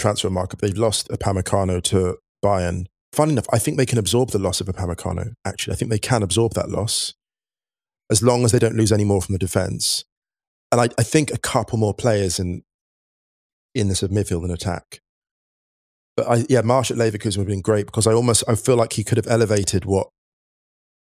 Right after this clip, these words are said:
Peter Bosz was doing on a more consistent level. And I feel like actually that, I feel like the Leverkusen squad has the tools to do more than it did this year.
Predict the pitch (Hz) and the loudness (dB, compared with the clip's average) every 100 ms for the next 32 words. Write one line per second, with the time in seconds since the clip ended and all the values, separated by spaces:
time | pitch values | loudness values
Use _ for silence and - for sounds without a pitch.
0 | - 101 95 101 95 95 - 90 87 85 | -4 -2 2 0 0 -2 0 0 0 -4
1 | 87 _ _ _ _ _ _ _ _ _ | -10 _ _ _ _ _ _ _ _ _
2 | - 107 104 101 107 98 - 92 95 90 | -2 0 2 0 0 0 -2 -2 -2 -2
3 | 92 85 - _ _ - 110 107 135 110 | -4 -8 -18 _ _ -2 0 4 4 4
4 | 113 123 - 117 90 123 117 - 113 139 | 2 0 0 0 4 4 2 2 2 4
5 | 113 - 104 110 110 110 110 - 104 - | 0 0 2 2 2 -2 -2 -2 -2 0
6 | 95 - - _ - - 120 95 98 - | -2 -2 -10 _ -14 -2 0 0 -2 0
7 | 120 107 95 - 95 98 98 90 92 87 | 2 0 -2 -2 0 0 0 -2 -4 -6
8 | 98 95 - 92 92 | -6 -4 -4 -2 -6